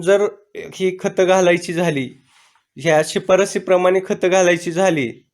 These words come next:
तर आपणास सरळ खतांमध्ये युरिया एक हजार सत्त्याऐंशी ग्राम, सिंगल सुपर फॉस्फेट तीन हजार एकशे पंचवीस ग्राम,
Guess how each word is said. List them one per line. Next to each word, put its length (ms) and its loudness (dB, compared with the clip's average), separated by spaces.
तर 220 2
आपणास 640 0
सरळ 340 4
खतांमध्ये 760 0
युरिया 680 2
एक 280 -4
हजार 220 0
सत्त्याऐंशी 600 0
ग्राम, 460 0
सिंगल 380 -2
सुपर 340 -4
फॉस्फेट 640 -2
तीन 180 -2
हजार 240 0
एकशे 260 -6
पंचवीस 540 -4
ग्राम, 280 0